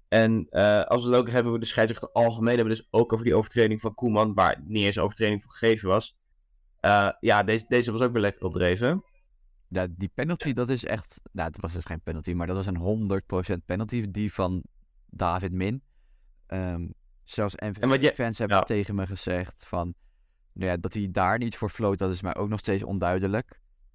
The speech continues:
Speaker 2: Ehm,
Speaker 1: En, en het mooie was ook nog wat je zei, is dat, dat, dat hij dus daarna een corner geeft, om dus de indicatie te geven van, oh nee, de speler raakte wel de bal, terwijl de
Speaker 2: Ja.
Speaker 1: speler van N V V echt, echt de bal niet raakte.
Speaker 2: David Min, die
Speaker 1: Echt
Speaker 2: probeert
Speaker 1: niet.
Speaker 2: er voorbij te dribbelen en die, ehm,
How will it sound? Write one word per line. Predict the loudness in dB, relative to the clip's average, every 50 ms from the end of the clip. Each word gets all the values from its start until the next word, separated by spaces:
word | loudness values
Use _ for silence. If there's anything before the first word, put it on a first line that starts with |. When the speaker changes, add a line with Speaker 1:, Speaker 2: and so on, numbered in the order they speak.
| _ _ _ _ _
Speaker 2:
Ehm, | -6 -4 -4 -2 -2 -4 -2
Speaker 1:
En, | -4 -4 0
en | 4 4
het | 4 4
mooie | 2 2 2 4 4 4
was | 2 2 0 0
ook | -2
nog | 0 2
wat | 2 0 2 2
je | -2
zei, | 0 2 4 4 4 4
is | 4
dat, | 2 0 0 0 -2
dat, | -2 -2 -2 -2
dat | -2 -2
hij | 0 -2
dus | -2 0
daarna | 2 2 4 4 4 2
een | 0 -2
corner | -2 2 2 4 4 2 2
geeft, | 2 2 4 4 2
om | 0
dus | -2 -4 -2
de | -2 -2
indicatie | -2 0 -2 -2 2 2 2 2 2 0
te | 0 2
geven | 2 2 0
van, | -2 -6 0
oh | 2 2 2 4
nee, | 4 2 2 2
de | 0
speler | -6 -6 0 2 4 4 4 4
raakte | 4 2 2 2 -2
wel | -2 -2
de | 2
bal, | 2 2 2
terwijl | 2 2 2 2 2
de | 2
Speaker 2:
Ja. | 0
Speaker 1:
speler | 2 2 4 4 4
van | 4 2
N | 2 2
V | -2
V | -8
echt, | -12 -8 -6 -6 -6 -6 -12 _
echt | -2 -2 -2 0 -2
de | -4 2
bal | 4 4 4 4
niet | 2 0 0
raakte. | 2 2 2 2 0 -2
Speaker 2:
David | -6 -4 -4
Min, | -6 -6 -6
die | -6 -2
Speaker 1:
Echt | -2 -2 0
Speaker 2:
probeert | 0 -2 -4 -2 -4
Speaker 1:
niet. | -6
Speaker 2:
er | -6
voorbij | -6 -6 -4 -2 -2 -2 -2
te | -4 -4
dribbelen | -4 -2 -2 -2 -2 -2 -2
en | -2 -2
die, | -2 -2 -4 -6 -8 -10 _ _ _ _ _ _ _ _ _ _ _ _ _
ehm, | _ -4 -2 -2 -2 -4 -4